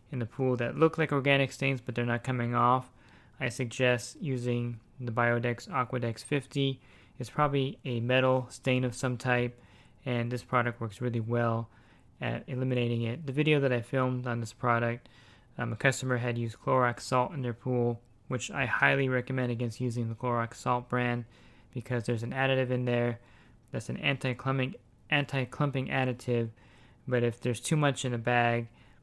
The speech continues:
when you put it in there, it'll actually leave a brown or yellow streak in the pool, and that's that particular element they put in there and the Biodex Aquadex fifty does a great job with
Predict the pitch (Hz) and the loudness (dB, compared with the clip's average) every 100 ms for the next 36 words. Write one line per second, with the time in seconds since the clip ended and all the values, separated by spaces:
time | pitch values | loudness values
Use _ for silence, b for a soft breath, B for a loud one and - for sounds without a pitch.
0 | b _ - 147 120 113 135 127 127 123 | b _ -14 -6 -6 -2 0 2 2 2
1 | 120 123 123 127 123 - 123 117 127 127 | 0 0 0 0 0 -2 -4 -2 0 -2
2 | 123 - - 120 113 113 _ _ _ - | -4 -14 -10 -6 -4 -6 _ _ _ -20
3 | - - 127 123 123 120 120 135 113 113 | -8 0 2 4 2 -2 -6 -8 -2 -2
4 | 113 104 - - 131 120 117 110 - 123 | -2 -4 -8 -8 -6 -4 -4 -6 -4 -2
5 | 117 117 110 B B B B - 117 117 | 0 -2 -6 B B B B -10 -4 -4
6 | 110 - 117 127 - - _ - 123 127 | -4 -4 -4 -4 -14 -20 _ -12 -6 -6
7 | - 120 117 127 131 127 123 117 113 127 | -2 0 0 2 2 2 0 -2 -4 0
8 | 123 123 120 117 113 - B B B - | 2 2 0 0 -2 -6 B B B -8
9 | 123 117 113 117 - 147 123 127 131 123 | -2 0 0 -4 -8 -6 2 4 4 2
10 | 117 147 123 131 123 113 - 135 - 120 | -2 -2 -2 -2 -4 -6 -4 -4 -2 -4
11 | 117 117 120 123 113 120 117 | -4 -4 -2 -2 -2 -2 -2